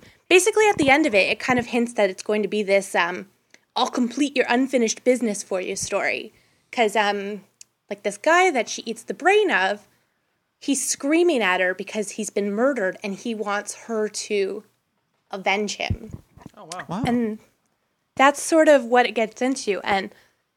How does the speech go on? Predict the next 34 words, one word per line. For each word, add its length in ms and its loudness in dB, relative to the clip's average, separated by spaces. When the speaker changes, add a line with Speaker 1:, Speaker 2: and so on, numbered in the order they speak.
Speaker 1:
I'm 140 2
pretty 200 4
sure, 180 4
like, 180 -8
when 120 -4
I 100 -4
tell 160 -4
you 120 0
that, 140 -2
it's 160 -6
not 140 2
really 220 4
a 60 -2
spoiler, 540 -2
but, 220 2
uh, 280 4
it 160 2
really, 560 0
really 280 0
drew 220 0
me 180 0
in, 180 2
and, 300 0
uh, 240 0
I 80 -10
really 380 -2
wanna 220 -6
check 240 -6
out 160 -2
the 60 -8
rest 260 -2
of 60 -10
it 160 -10
now. 280 -10